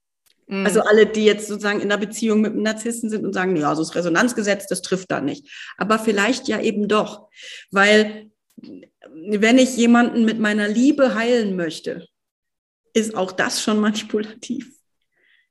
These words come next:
Speaker 2: Weil dann
Speaker 1: Mhm.
Speaker 2: ist es auch nicht wirklich Liebe. Also ich liebe, Punkt. Nur wenn ich denke, der muss sich jetzt verändern für mich. Ich meine, wenn es nicht gut ist, muss ich gehen.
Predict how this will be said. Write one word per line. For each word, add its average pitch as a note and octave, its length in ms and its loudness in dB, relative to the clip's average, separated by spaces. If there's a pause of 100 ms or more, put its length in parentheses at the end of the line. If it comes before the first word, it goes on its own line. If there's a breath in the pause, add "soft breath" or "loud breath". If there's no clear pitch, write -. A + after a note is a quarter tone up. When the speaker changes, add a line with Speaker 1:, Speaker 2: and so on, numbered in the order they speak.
(320)
Speaker 2:
Weil F#3 160 2
dann F3 100 4
Speaker 1:
Mhm. E3+ 40 -2
Speaker 2:
ist - 260 -18
es - 80 -4
auch A3+ 60 0
nicht A#3 220 2
wirklich A#3 320 -2
Liebe. A3 600 0
Also G3+ 180 -2
ich G#3+ 160 -4
liebe, A#3+ 580 2 (240)
Punkt. F3+ 400 0 (500)
Nur G#3+ 160 -2
wenn G#3+ 120 2
ich B3 180 4
denke, B3 320 4
der A3+ 120 2
muss A#3+ 200 2
sich A#3+ 140 -4
jetzt A#3+ 220 -6
verändern G#3+ 640 0
für F3+ 180 -6
mich. - 400 -8 (720)
Ich - 120 -6
meine, A#3 240 4
wenn A#3 100 4
es A#3 100 -4
nicht A#3+ 180 0
gut C#4 180 0
ist, F#3+ 140 -2
muss G#3 180 -6
ich - 200 -10
gehen. F#3 540 0